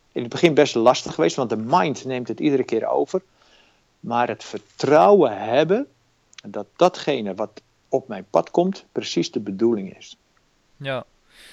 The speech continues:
Speaker 2: Ja, ik vind het wel heel mooi dat je dat, eh, dat zegt. Ik denk dat daar, eh, heel veel mensen ook, eh, ja, sowieso lering uit kunnen trekken, maar ook wel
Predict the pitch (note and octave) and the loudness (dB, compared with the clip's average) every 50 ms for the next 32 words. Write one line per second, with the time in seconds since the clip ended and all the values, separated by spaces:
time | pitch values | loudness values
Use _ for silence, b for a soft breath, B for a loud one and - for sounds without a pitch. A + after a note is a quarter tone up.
0 | b b b b - C3 C3 - C#3+ C#3 C3 C#3+ D3 C#3+ C#3 C3+ B2+ B2 A#2+ A2+ | b b b b -8 -8 -8 -8 -10 -10 -8 -8 -8 -8 -6 -6 -6 -6 -6 -8
1 | G#2+ G#2+ G2 - - A2+ G#2+ G#2 G2+ - - A2 G2+ - - G#2+ G#2 A2+ A#2+ A#2+ | -8 -10 -10 -8 -10 -8 -8 -8 -10 -12 -10 -12 -12 -12 -14 -20 -18 -16 -16 -12
2 | A2+ A#2 - - A#2 G#2+ G#2+ G#2+ G#2+ A2 A2 A2 G#2+ G#2+ G#2+ G#2+ A2 A2 A2+ B2 | -14 -14 -12 -10 -10 -10 -10 -10 -10 -10 -8 -8 -8 -8 -10 -12 -14 -14 -12 -10
3 | B2+ C#3 C3 B2+ A#2+ B2 A#2+ A#2 A#2+ - A#2 A2+ A2+ A2+ A2+ A2+ - A2+ A2+ A2 | -10 -10 -12 -14 -16 -14 -14 -14 -14 -12 -10 -10 -8 -8 -10 -10 -10 -12 -12 -12
4 | _ - B2+ A2 G#2+ G#2 G#2 G#2 G#2 A2 A2 _ _ b b b b b b b | _ -14 -12 -10 -8 -8 -8 -10 -10 -12 -16 _ _ b b b b b b b
5 | b b b b b b b b _ _ - G#2+ G#2 G2+ - - - - B2 A2+ | b b b b b b b b _ _ -8 -6 -6 -6 -8 -10 -14 -10 -10 -8
6 | A#2 A#2 A#2 A2+ A2+ A2+ B2 C#3 D3 D3+ D3 C#3 C3+ - C#3 C3 B2+ - C#3 B2+ | -8 -8 -8 -8 -6 -6 -4 -4 -4 -4 -8 -10 -10 -12 -14 -14 -12 -10 -10 -10
7 | B2+ - B2+ G#2+ A2 B2+ B2 B2+ A#2+ A#2+ - | -10 -8 -10 -10 -10 -8 -8 -6 -6 -6 -8